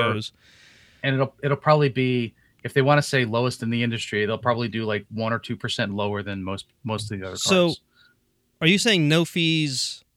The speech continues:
Speaker 1: even including penalties?
Speaker 2: No penalty fees at all, yeah.
Speaker 1: So, like, if I don't pay my credit card bill, there's no fee?
Speaker 2: There's no late fee.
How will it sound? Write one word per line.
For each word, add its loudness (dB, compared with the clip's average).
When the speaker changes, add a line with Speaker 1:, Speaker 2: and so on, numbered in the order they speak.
Speaker 1:
even -2
including -2
penalties? -4
Speaker 2:
No -2
penalty 0
fees -8
at -8
all, -4
yeah. -4
Speaker 1:
So, -4
like, 2
if 0
I 6
don't 4
pay 2
my 2
credit 0
card 0
bill, 0
there's -2
no -2
fee? -6
Speaker 2:
There's -8
no 0
late -2
fee. -8